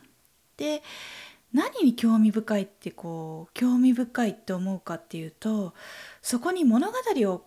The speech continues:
感じ取れるものしか面白さを感じないのかもしれないってバナナ思って。だからさ、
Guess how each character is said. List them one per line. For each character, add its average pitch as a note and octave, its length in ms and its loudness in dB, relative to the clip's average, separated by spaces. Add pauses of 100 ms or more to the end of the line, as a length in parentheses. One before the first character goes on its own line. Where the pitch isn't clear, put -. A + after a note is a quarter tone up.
感 D4+ 260 2
じ E4+ 140 -2
取 F4 160 -2
れ F4 100 2
る F4 480 0
も D#4 140 0
の F4+ 100 -4
し - 120 0
か F#4+ 180 0
面 B3 200 2
白 F4 200 0
さ A3 160 0
を - 40 -6
感 A3+ 240 2
じ D4 120 0
な D#4 100 0
い D4 60 4
の A#3+ 80 4
か - 100 -8
も E3 120 -8
し F#3+ 140 -6
れ F3+ 80 -4
な F#3+ 120 -4
い F3+ 40 -6
っ - 40 -10
て - 120 -14
バ F3 200 -6
ナ F#3 100 -4
ナ E3+ 100 -8
思 F#3+ 200 -2
っ G3+ 60 -4
て。 - 440 -10 (640)
だ E4 100 -2
か E4 120 -4
ら F#3+ 100 -6
さ、 - 240 -12